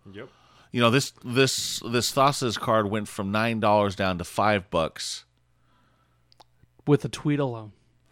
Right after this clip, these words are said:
Speaker 2: Yeah, with one fucking thing that, "Oh,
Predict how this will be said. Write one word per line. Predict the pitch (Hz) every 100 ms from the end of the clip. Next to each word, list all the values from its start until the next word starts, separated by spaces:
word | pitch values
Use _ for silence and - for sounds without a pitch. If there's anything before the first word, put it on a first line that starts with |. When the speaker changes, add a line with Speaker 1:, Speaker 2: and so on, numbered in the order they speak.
| _ _ - -
Speaker 2:
Yeah, | 107
with | 87 98
one | 120 151 175 170
fucking | - 165 135
thing | - 135 123
that, | 104 - 120
"Oh, | 117 98